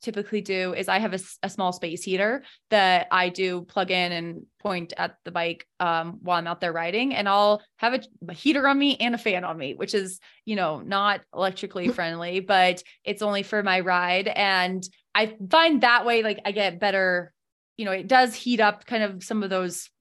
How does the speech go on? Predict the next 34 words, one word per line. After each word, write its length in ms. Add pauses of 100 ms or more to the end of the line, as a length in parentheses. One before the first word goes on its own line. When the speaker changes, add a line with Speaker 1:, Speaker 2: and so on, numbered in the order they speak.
(100)
Speaker 1:
fine 300
electronics. 720
And 200
so 360 (380)
I 100
don't, 320
I've 140
never 220
had 160
an 80
issue 320
with 160
them 200
just 280
sitting 340
there, 320 (380)
um, 380
any 240
issues 240
like 180
that, 220
but 80
I 100
have 320
had 140
issues 360
if 120
it's 160
like, 320 (380)
if 140
it, 80
there's 180
a 40
vast, 480